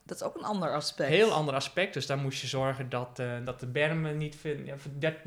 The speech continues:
Speaker 2: dertig centimeter mocht het gras hoog staan en daarna moest het afgemaaid worden. Zichtlijnen moeten goed zijn, hè, want, eh, met al die onbepa-, onbewaakte overwegen, eh, noem maar op,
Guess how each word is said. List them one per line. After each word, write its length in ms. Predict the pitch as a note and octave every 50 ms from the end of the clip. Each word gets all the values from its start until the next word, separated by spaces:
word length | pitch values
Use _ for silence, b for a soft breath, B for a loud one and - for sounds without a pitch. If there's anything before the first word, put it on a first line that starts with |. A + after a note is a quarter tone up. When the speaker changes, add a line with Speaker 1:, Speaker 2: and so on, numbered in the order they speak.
| D#3+ D3
Speaker 2:
dertig 220 | D#3 E3+ F3 E3+
centimeter 640 | - - E3+ D#3+ D#3 D#3+ D#3 D3+ D3 C#3+ D3 D3 C#3+
mocht 240 | D3 D3+ D3 D3 -
het 100 | - -
gras 280 | - - D#3+ D3+ - -
hoog 240 | D#3 D3 C#3+ C#3+
staan 220 | - - D#3 D3 C#3+
en 40 | C#3
daarna 220 | C#3 C#3 C#3+ C#3
moest 180 | C#3 C#3 C3+ -
het 100 | D3 D3
afgemaaid 580 | D3+ F3 F3+ - - E3+ D#3+ D#3 D#3 D#3 D3+ D#3
worden. 340 | D#3+ D#3+ D#3+ D#3 D#3+ D#3+ B B B
Zichtlijnen 600 | B - - G3 F3+ - - - D#3 D#3 D#3 D#3 D3+
moeten 180 | D3+ D3 D3
goed 220 | C#3+ - E3 D#3+ -
zijn, 180 | - D#3 D3
hè, 200 | D3+ F3 G#3 F#3
want, 240 | C#3 C3 B2+ B2+ - b b b b _ -
eh, 240 | D#3 D3+ C#3 C3 B2+
met 260 | B2+ C3 B2+ C3 -
al 120 | - C3+
die 200 | C#3 C#3 C#3 C#3
onbepa-, 520 | - C#3+ D3+ C#3+ C3+ - D3 C#3+ C#3+ C#3+ D#3
onbewaakte 580 | D3 C#3+ D3+ C#3+ C3 C3+ C3 C#3+ C#3+ C#3+ - D3+
overwegen, 680 | - D3+ D#3 D3 D3 D3 C3+ C#3+ C#3+ D3 D3 D3 D#3
eh, 360 | D3 D3 - C#3+ C#3 D3 C#3+ C3+
noem 140 | C#3+ D3+
maar 140 | D3+ D3 C#3+
op, 300 | C#3+ D3 D3 D3 B B